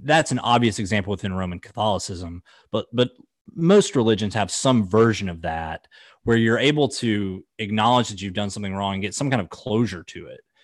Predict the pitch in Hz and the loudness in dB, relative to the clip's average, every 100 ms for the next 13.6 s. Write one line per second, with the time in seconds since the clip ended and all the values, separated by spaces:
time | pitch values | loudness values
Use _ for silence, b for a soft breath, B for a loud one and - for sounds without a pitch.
0 | b b 98 107 143 123 143 - 120 151 | b b -2 0 2 2 2 0 0 0
1 | 185 151 131 98 107 123 113 95 - 104 | 0 0 0 0 0 0 -2 -6 -6 -4
2 | 92 101 101 90 90 - 95 92 90 _ | -2 -2 -2 -4 -10 -12 -14 -14 -16 _
3 | _ _ 82 _ _ 123 98 107 143 123 | _ _ -20 _ _ -8 -4 -2 0 0
4 | - 120 113 95 120 123 101 92 90 87 | -2 -8 -8 -8 -6 -6 -6 -6 -6 -8
5 | 92 82 87 85 82 82 - _ _ _ | -12 -12 -10 -10 -12 -14 -20 _ _ _
6 | 101 104 107 107 90 87 87 90 _ _ | -6 -4 -4 -4 -6 -8 -12 -16 _ _
7 | _ _ - 113 87 - 127 117 113 104 | _ _ -6 -4 -4 -4 -2 0 0 -2
8 | 90 87 101 95 95 92 87 - _ _ | -4 -6 -8 -6 -4 -4 -4 -10 _ _
9 | 101 95 92 98 92 90 85 98 92 85 | -2 0 -2 -6 -10 -10 -8 -6 -4 -4
10 | - - b b b b 101 95 85 87 | -8 -18 b b b b -4 -2 -2 -4
11 | 87 - _ _ - - 127 110 92 110 | -10 -14 _ _ -20 -12 -4 -2 0 0
12 | 120 - 113 131 123 98 101 95 101 90 | 0 -2 0 2 2 0 -4 -4 -6 -8
13 | - _ _ 95 90 87 | -10 _ _ -12 -12 -12